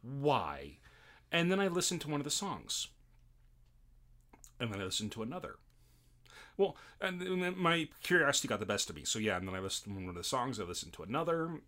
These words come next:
and then another. And before I knew it, I had bought the album. And have spread the word of that album for, to anybody who's willing to listen. It's awesome. It is so well done. Like,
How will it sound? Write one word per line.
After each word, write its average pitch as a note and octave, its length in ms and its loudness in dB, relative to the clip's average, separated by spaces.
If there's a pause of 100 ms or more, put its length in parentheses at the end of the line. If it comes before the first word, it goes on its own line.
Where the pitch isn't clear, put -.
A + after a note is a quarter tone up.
(180)
and E2 140 -10
then E3+ 100 -10
another. G3 440 0 (360)
And B2+ 160 0
before C3 320 -2
I - 20 0
knew C#3 140 2
it, - 80 -2
I A#2 100 0
had B2 180 -6
bought D2+ 200 -6
the G#2 120 -10
album. - 320 -6 (580)
And A2 680 2 (140)
have G#2+ 200 -4
spread G2+ 600 -2
the A#2 80 -2
word G#2+ 180 0
of G2+ 60 -2
that G2 140 4
album G2 320 0
for, G2 680 0
to - 100 -4
anybody A2+ 320 0
who's A#2+ 160 -4
willing D3+ 200 -2
to D3+ 100 -6
listen. G#2 360 -2
It's - 360 2 (800)
awesome. A2 600 12 (460)
It D3+ 120 4
is D3+ 140 6
so E3+ 680 6
well C3 240 4
done. D3 340 4
Like, B2 220 2